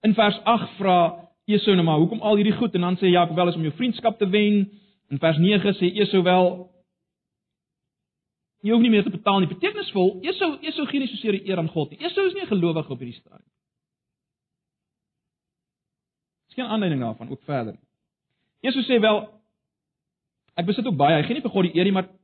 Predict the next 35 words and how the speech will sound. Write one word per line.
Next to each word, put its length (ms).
maar 200
hy 80
sê, 140
"Jy 60
hoef 100
nie 80
te 140
betaal 460
nie." 180
En 80
dan 220
dring 460
Jakob 380
weer 140
daarop 260
aan, 320
eh, 260
vers 260
elf 360
sê 80
hy 340
weer 240
die 60
volgende: 500
"Aanvaar 520
tog 120
my 140
geskenk 500
wat 160
vir 160
u 80
gebring 440
is, 160
want 160
God 500